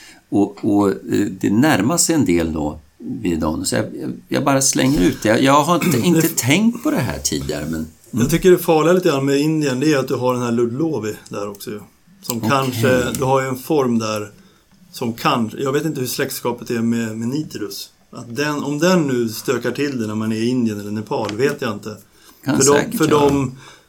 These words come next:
Speaker 2: de lundsångarna som vi hade på den höstresan i Kazakstan, där var det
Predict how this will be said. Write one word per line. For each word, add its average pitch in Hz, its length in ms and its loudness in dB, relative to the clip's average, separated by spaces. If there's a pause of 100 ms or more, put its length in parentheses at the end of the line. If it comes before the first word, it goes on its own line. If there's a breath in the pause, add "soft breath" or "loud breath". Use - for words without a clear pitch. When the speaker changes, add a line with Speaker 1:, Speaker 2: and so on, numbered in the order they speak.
(240 loud breath)
Speaker 2:
de 127 140 -4
lundsångarna 127 540 0
som 127 140 -8
vi 123 80 -4
hade 123 340 -2 (280)
på - 80 -8
den 120 100 -8
höstresan 139 640 -6
i 117 80 -8
Kazakstan, 120 540 -8
där 139 140 -2
var 143 200 0
det 123 220 -2